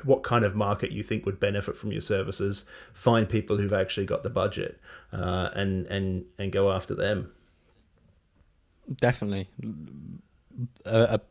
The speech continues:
Speaker 2: a, a big challenge, Chris.
Speaker 1: Yeah,
Speaker 2: Uh,
Speaker 1: it's
Speaker 2: look,
Speaker 1: huge.
Speaker 2: I, I've, I've broken it down on, on the landing page. I, I'm, I'm trying to, like, filter people. So I've got three call to actions on it, or that I'm gonna try and do.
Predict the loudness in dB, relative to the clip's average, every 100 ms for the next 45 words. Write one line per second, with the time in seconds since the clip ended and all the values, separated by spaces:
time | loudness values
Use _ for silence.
0 | 0 6 6 6 2 4 4 2 -2 -4
1 | -6 -16 -4 6 6 6 6 8 8 8
2 | 8 6 6 6 4 6 6 8 8 8
3 | 4 6 6 6 4 4 4 4 0 -4
4 | -18 0 4 6 6 6 6 4 0 -4
5 | -6 -8 -4 -2 0 2 2 2 -2 _
6 | -4 -2 2 4 6 6 4 2 -6 -2
7 | 0 0 -2 -8 -8 -8 -10 -10 -10 -14
8 | -20 -20 -20 -8 2 4 4 2 0 -2
9 | -4 -4 4 4 4 2 2 2 0 -2
10 | -2 -2 -4 -8 -12 -18 -8 -4 -2 -2
11 | -2 -2 -2 -2 -2 -2 -6 -6